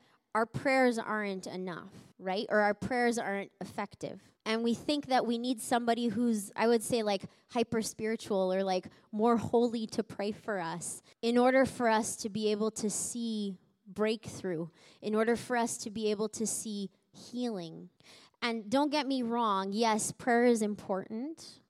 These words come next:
I fully believe prayer as believers is one of our greatest weapons that we can use against the enemy. And it's the key to everything. And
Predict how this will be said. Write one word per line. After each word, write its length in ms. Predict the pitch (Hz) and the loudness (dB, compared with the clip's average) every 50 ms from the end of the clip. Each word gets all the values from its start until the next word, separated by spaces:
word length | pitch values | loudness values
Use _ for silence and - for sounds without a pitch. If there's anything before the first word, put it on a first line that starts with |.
| _ - | _ 2
I 100 | 226 233 | 2 2
fully 320 | - - 254 254 254 262 | 2 2 0 0 2 2
believe 420 | 240 208 233 240 240 240 220 - - | 2 2 0 0 0 -2 -4 -4 -8
prayer 420 | - - 240 226 233 226 220 214 | -6 -2 2 4 4 4 4 2
as 180 | - 208 214 208 | 0 0 -2 -2
believers 560 | 196 208 220 220 226 220 208 214 208 208 202 - - - - - | -4 -4 -4 -4 -2 0 2 2 2 2 0 -4 -12 -18 -4 0
is 160 | - 214 202 | 0 2 4
one 160 | 208 220 226 | 4 4 4
of 100 | 226 214 | 4 4
our 80 | 214 202 | 2 2
greatest 560 | 202 202 202 214 220 214 214 202 202 - - | 2 0 0 0 2 2 2 0 0 -2 -2
weapons 460 | 196 190 190 - - 214 196 196 180 | 0 0 0 0 -2 -2 -2 -2 -2
that 140 | 180 175 175 | -4 -4 -4
we 100 | 202 196 | -6 -6
can 240 | - - 208 202 190 | -6 -8 -8 -6 -4
use 320 | 190 190 190 196 214 214 | -4 -2 -2 -2 -2 -4
against 380 | 202 185 180 180 185 180 - - | -6 -6 -6 -6 -6 -8 -10 -12
the 140 | 160 - | -12 -10
enemy. 480 | - 170 175 175 180 185 190 220 294 311 - _ _ _ _ | -10 -10 -8 -8 -8 -6 -6 -6 -8 -8 -10 _ _ _ _
And 120 | - 208 196 | -6 -6 -6
it's 140 | 190 - | -4 -2
the 80 | - 202 | -2 -2
key 300 | - - - 247 240 233 | -2 -2 -4 -2 -2 -2
to 200 | - - 214 - | -2 -4 -6 -4
everything. 520 | 180 175 180 180 190 180 - 208 214 226 190 | -6 -6 -4 -4 -6 -4 -4 -4 -4 -2 -2
And 160 | 208 208 202 | -4 -4 -4